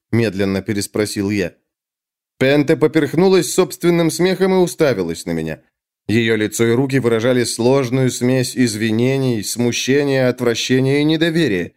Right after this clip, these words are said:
Смешение эмоций было таким гротескным, что я невольно расхохотался.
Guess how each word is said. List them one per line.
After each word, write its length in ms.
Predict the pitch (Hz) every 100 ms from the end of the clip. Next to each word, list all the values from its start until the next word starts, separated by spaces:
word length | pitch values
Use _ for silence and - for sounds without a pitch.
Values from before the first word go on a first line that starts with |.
| _ _ _ -
Смешение 640 | 120 107 104 92 90 82
эмоций 400 | 90 110 113 104
было 240 | 101 101
таким 300 | 101 107 107
гротескным, 640 | 101 101 98 135 135 131 117
что 160 | -
я 120 | 113 107
невольно 380 | 107 101 98 98
расхохотался. 920 | 95 - 104 104 85 71 - -